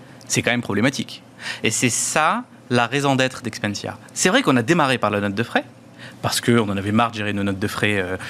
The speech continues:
ça commençait tout bêtement, hein. On a vu un marché mal adressé, euh, dans lesquels les solutions existantes, euh, satis-, satisfont pas les salariés, ce qui fait que les entreprises restent sur Excel, sur des,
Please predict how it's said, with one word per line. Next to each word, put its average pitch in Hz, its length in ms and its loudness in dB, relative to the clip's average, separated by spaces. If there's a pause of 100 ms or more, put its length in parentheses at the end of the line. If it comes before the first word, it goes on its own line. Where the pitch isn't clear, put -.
(100)
ça - 120 0
commençait 127 320 0
tout 139 140 -2
bêtement, 127 420 4
hein. 151 80 -2 (300)
On 113 100 4
a 123 80 6
vu 123 260 2 (240)
un 135 80 2
marché 143 540 0 (240)
mal 131 300 4
adressé, 139 720 0 (340)
euh, 110 240 2
dans 110 180 2
lesquels 147 280 2
les 135 80 2
solutions 127 340 2
existantes, 127 580 2
euh, 104 240 4
satis-, - 280 -2
satisfont - 640 0
pas 120 180 2
les 110 80 -6
salariés, 107 400 0
ce 107 80 -4
qui - 80 -12
fait 120 100 0
que 113 100 -4
les 110 100 0
entreprises 120 400 2
restent 117 320 -2
sur 101 160 -2
Excel, 110 400 2
sur 98 160 -2
des, 107 140 2